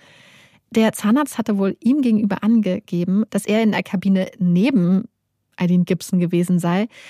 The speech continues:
Sex mit ihr gehabt hätte und der Pyjama danach bei ihm geblieben sei. Er habe sich aber nicht an die Polizei gewandt mit dieser Information, weil er Angst gehabt hätte, dass die Tatsache, dass er im Besitz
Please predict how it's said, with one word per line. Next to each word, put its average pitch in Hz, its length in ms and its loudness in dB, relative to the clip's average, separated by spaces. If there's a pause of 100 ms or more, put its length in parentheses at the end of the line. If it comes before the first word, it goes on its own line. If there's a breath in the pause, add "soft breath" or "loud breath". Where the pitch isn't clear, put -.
Sex - 300 -4
mit 226 120 2
ihr 202 80 2
gehabt 185 320 -2
hätte 202 180 -2
und 220 160 0
der 220 80 0
Pyjama 202 500 0
danach 190 380 0
bei - 180 -4
ihm 190 220 2
geblieben 170 420 -4
sei. - 220 -10 (300)
Er 208 240 2
habe 240 160 2
sich 220 180 -2
aber 208 140 -2
nicht 220 380 -2
an 190 320 2
die 180 100 -8
Polizei 240 480 -2
gewandt 190 540 0
mit 196 160 2
dieser 190 180 0
Information, 208 640 0
weil 208 80 2
er 202 120 2 (100)
Angst 359 280 -6
gehabt 185 360 -4
hätte, 202 240 0
dass 196 200 0
die - 120 -4
Tatsache, - 440 -4
dass 208 300 -4
er 208 300 0
im 202 100 2
Besitz 196 440 0